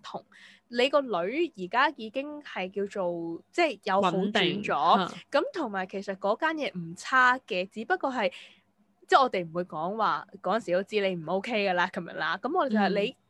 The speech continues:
Speaker 1: 自己堅持轉過去。咁而家你唔想喺嗰度讀，只不過因為你覺得，誒，佢同我哋有分別啊，或者你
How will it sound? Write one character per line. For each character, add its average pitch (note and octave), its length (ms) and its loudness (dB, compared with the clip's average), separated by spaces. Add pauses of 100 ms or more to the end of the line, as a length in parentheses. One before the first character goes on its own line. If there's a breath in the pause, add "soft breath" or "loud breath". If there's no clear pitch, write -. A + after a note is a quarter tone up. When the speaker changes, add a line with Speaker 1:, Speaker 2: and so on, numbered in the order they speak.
(140)
Speaker 1:
自 - 60 -20 (100)
己 G#3 240 -2
堅 E4 260 -2
持 - 160 -8 (100)
轉 F#3+ 320 -8
過 F3 200 -4
去。 F3 260 -4 (560)
咁 C#4+ 120 -4 (160)
而 E3+ 40 -10
家 C4 160 -6
你 G3+ 300 -6
唔 F3+ 180 -8
想 D#3+ 320 -4
喺 B3 160 -6
嗰 A3 160 0
度 G#3 180 -4
讀， - 140 -8 (120)
只 G3+ 100 -10
不 C4+ 80 2
過 C4+ 140 -2
因 C4+ 100 -2
為 C#4 120 0
你 F3 40 -4 (120)
覺 F#3 280 -2
得， D4 180 2 (520 loud breath)
誒， F3 260 -2 (260)
佢 G3 360 2
同 B3 200 -4
我 F#3 160 -2
哋 F#3+ 180 0
有 F3 200 0
分 C4 240 0
別 - 180 -6
啊， F#3+ 140 2
或 F#3 80 0
者 G#3 200 0
你 G3 360 -2